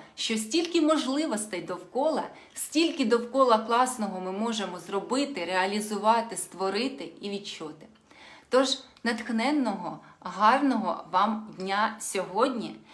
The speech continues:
І якщо ви відчуваєте, що вам потрібна підтримка і допомога, от саме в тому, щоб навести лад в своєму житті, то ви знаєте, що у нас в компанії практично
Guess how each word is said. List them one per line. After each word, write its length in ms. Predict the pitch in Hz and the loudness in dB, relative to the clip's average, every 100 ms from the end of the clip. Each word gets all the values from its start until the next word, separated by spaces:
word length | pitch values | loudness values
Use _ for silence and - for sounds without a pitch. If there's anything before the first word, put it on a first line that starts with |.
| - 269 - | -20 -20 -6
І 340 | 247 262 254 - - | 0 0 0 -10 -8
якщо 320 | 233 233 359 381 | -4 -2 0 0
ви 120 | 311 | 2
відчуваєте, 720 | 277 - 254 254 277 269 214 | 0 0 0 2 4 2 0
що 200 | 208 226 | -2 -2
вам 340 | 214 247 262 226 | 2 2 2 0
потрібна 600 | 220 226 247 220 202 - | -4 -2 0 2 0 0
підтримка 800 | 226 - 240 262 269 220 214 160 - | -6 -6 -4 0 0 -2 -4 -6 -6
і 80 | 214 | -4
допомога, 1000 | 226 226 220 214 226 330 381 - 160 - - - - | -4 -2 0 2 2 4 2 2 -4 -6 -16 -20 -6
от 220 | 220 220 | -4 -2
саме 280 | 254 240 226 | 0 0 -2
в 80 | - | 0
тому, 320 | 262 240 214 | 0 0 -2
щоб 320 | - 226 - - - | -2 -2 -4 -12 -2
навести 540 | 214 220 226 220 - 220 | 4 6 6 0 -2 0
лад 300 | 214 190 190 | 4 2 0
в 40 | |
своєму 560 | - 175 180 185 180 165 | -6 -6 -6 -6 -8 -10
житті, 520 | 175 - - 302 - - - - | -10 -12 -8 -8 -8 -16 -20 0
то 280 | 262 262 - | 4 4 2
ви 160 | 247 330 | -2 2
знаєте, 640 | 262 233 226 226 226 214 | 2 2 2 0 -4 -4
що 200 | - 208 | -4 -4
у 40 | |
нас 260 | 208 294 - | -2 -2 -4
в 80 | - | -4
компанії 760 | 226 220 247 330 285 202 - - - | -2 0 0 -2 -2 -4 -8 -16 -6
практично 640 | 220 220 320 320 240 | -6 -4 -4 -2 -4